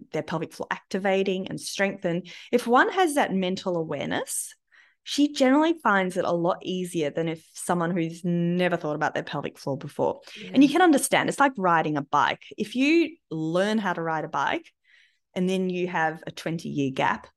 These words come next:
Speaker 1: you could probably still get back onto your bike and ride it. It might be wobbly, you might fall over, but you'd still be able to ride your bike.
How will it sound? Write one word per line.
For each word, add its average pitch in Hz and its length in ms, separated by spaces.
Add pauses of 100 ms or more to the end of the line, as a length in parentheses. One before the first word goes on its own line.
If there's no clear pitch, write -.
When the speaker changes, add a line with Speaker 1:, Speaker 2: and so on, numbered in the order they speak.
(140)
Speaker 1:
you 285 80
could 415 180
probably 349 460
still 294 360
get 262 200
back 254 220
onto 214 260
your 196 140
bike 165 340
and 170 120
ride 147 260
it. 82 100
It 202 60
might 277 260
be 311 100
wobbly, 226 500
you 220 220
might 156 220
fall 285 240
over, 202 480
but - 420
you'd 226 140
still - 220
be 214 120
able 175 180
to 175 120
ride 160 200
your 160 60
bike. 151 220